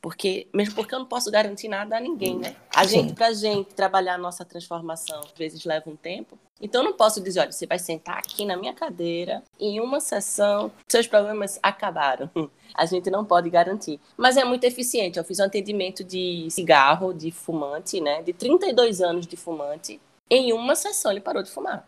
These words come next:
Speaker 1: Mas existem casos de fumantes que eu preciso de mais tempo. Que a sessão de, de procurar a causa do problema, quando a gente fala de procurar a causa do problema, a gente vai fazer uma regressão.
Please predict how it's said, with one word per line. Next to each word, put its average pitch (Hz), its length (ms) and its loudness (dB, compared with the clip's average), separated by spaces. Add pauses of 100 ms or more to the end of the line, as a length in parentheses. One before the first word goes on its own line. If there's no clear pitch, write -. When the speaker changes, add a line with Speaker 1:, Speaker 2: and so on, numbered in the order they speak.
(140)
Speaker 1:
Mas 175 300 6
existem 220 500 2
casos 190 520 4
de 208 120 -8
fumantes 202 520 -4
que - 80 -12
eu 269 40 -6
preciso 254 400 -10
de 247 80 -10
mais 240 280 -2
tempo. 190 440 -4
Que 226 240 2
a 214 120 8
sessão 220 560 0
de, 190 240 -8
de 180 340 -10
procurar 190 460 4
a 202 40 0
causa 208 480 -2
do 190 140 -8
problema, 175 560 -6
quando 170 200 -8
a - 20 0
gente 185 200 -10
fala 160 220 0
de - 140 -12
procurar 151 420 -4
a 147 40 -2
causa 151 380 0
do - 80 -14
problema, 151 640 -4 (100)
a - 80 2
gente 185 300 -4
vai 180 140 -4
fazer 180 260 -4
uma 175 120 -4
regressão. 175 1040 -4